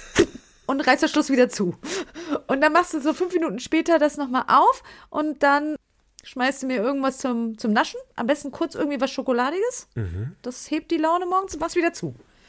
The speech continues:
Speaker 1: Und dann watzt du, bis ich komm.
Speaker 2: Mhm.
Speaker 1: Weil wehe, vorher <laughs> kommt einer und nervt mich.
Speaker 2: Oh.
Speaker 1: Oh, das wär doch mal eine Gaudi. Ich würd's bereuen, weil ich dann wieder zwei Wochen lang mich nicht bewegen kann, wenn ich wahrscheinlich auf irgend so einem harten Boden <laughs> Scheißdreck da schlafe.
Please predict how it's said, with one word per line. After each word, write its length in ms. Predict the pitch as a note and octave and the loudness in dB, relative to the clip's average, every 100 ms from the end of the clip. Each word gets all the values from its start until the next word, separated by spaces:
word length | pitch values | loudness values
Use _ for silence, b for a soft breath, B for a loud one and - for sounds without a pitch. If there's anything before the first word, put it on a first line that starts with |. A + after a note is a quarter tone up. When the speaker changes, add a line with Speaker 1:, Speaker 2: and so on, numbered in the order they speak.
| b b | b b
Speaker 1:
Und 100 | C4 | 0
dann 160 | D#4 D4+ | 4 6
watzt 240 | E4 - | 4 2
du, 60 | B3+ | -2
bis 140 | C4+ | -2
ich 120 | A3+ | -2
komm. 220 | - C#3+ C#3 _ - | 0 0 -2 _ 0
Speaker 2:
Mhm. 60 | |
Speaker 1:
Weil 260 | D3+ A#3 D3+ - | 2 2 0 0
wehe, 220 | C#4+ E4 | 4 4
vorher 320 | - D#4+ B3 | 6 6 6
<laughs> 140 | - D4 | 6 6
kommt 320 | - D#4 C#4+ C#4 - | 6 6 6 0 4
einer 160 | E4 | 2
und 80 | E4 | 4
nervt 300 | F4 - - | 2 2 -2
mich. 100 | F4+ - C5 C5+ G#4 - - - - A#4 A4 G#4 F#5 _ B B B B B B - _ | -14 -6 -6 -4 -6 -6 -8 -8 -4 -2 -2 -4 -12 _ B B B B B B -16 _
Speaker 2:
Oh. 540 | D3+ C3 A#2+ A#2 A2+ A2 C#5 C#5+ C5 G2+ G2+ G#2+ A2 - | -2 0 0 0 0 0 0 0 0 -6 -12 -14 -16 -4
Speaker 1:
Oh, 100 | G3+ | 0
das 180 | F#3+ - | 0 0
wär 60 | D#3+ | 2
doch 100 | D4+ | 4
mal 80 | |
eine 120 | B3+ F3+ | 2 0
Gaudi. 600 | F3 E3 E3+ F3 E3+ F3 B B B B B | 2 4 4 4 2 -2 B B B B B
Ich 140 | F3 | -4
würd's 180 | F#3 - | -4 -2
bereuen, 400 | A#3 G#3+ B3+ A#3+ | 2 4 6 6
weil 80 | E3+ | 2
ich 80 | |
dann 160 | G3+ F3+ | 2 2
wieder 160 | F#3 F#3+ | 4 4
zwei 240 | - G3+ | 4 2
Wochen 160 | G3+ G3 | 2 0
lang 200 | F#3 F#3 | 0 0
mich 160 | F3+ | -2
nicht 80 | F#3+ | -4
bewegen 360 | F#3 D3 A3 C4+ | -4 -2 -2 -2
kann, 220 | F#3 E3+ | -4 -2
wenn 80 | F3 | 0
ich 100 | F3 | 0
wahrscheinlich 340 | F3+ F3+ F3 | -2 0 0
auf 100 | C#3+ | -2
irgend 220 | A2+ F#3 | -2 -2
so 80 | F#3 | -2
einem 300 | F#3 E3+ G3+ | -2 0 2
harten 260 | A3+ - F3+ | 2 0 0
Boden 420 | G#3+ B3 - C4 | 4 4 4 -2
<laughs> 0 | |
Scheißdreck 680 | - E4 - - E4+ C#4 - | 0 0 0 -4 -8 -8 -8
da 80 | E4 | -8
schlafe. 340 | - - F#4+ | -6 -4 -4